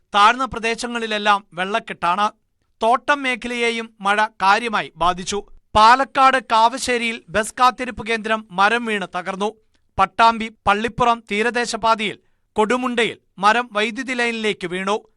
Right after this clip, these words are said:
ചേർപ്പുളശ്ശേരിയിൽ താൽക്കാലിക റോഡ് ഒലിച്ചുപോയി. കോഴിക്കോട് വടകര മടപ്പള്ളിയിൽ റെയിൽവേ ട്രാക്കിൽ മരം വീണു. ഇരുവഴിഞ്ഞിപ്പുഴയും ചെറുപുഴയും നിറഞ്ഞൊഴുകുകയാണ്. മാമ്പറ്റ പ്രതീക്ഷാ സ്കൂളിന് സമീപം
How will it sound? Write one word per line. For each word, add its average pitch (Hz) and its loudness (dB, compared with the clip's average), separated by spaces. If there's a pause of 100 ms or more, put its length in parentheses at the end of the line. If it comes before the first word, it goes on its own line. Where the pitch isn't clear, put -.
(320)
ചേർപ്പുളശ്ശേരിയിൽ 233 -2 (140)
താൽക്കാലിക 226 4
റോഡ് 208 0 (140)
ഒലിച്ചുപോയി. 196 -6 (520)
കോഴിക്കോട് 262 2 (140)
വടകര 233 2 (220)
മടപ്പള്ളിയിൽ 233 -2 (220)
റെയിൽവേ 226 -2 (100)
ട്രാക്കിൽ 226 0 (180)
മരം 202 0
വീണു. 196 -4 (420)
ഇരുവഴിഞ്ഞിപ്പുഴയും 226 -4 (340)
ചെറുപുഴയും 226 -2 (160)
നിറഞ്ഞൊഴുകുകയാണ്. 196 -2 (680)
മാമ്പറ്റ 226 0 (220)
പ്രതീക്ഷാ 214 -6
സ്കൂളിന് 233 -6
സമീപം 208 -6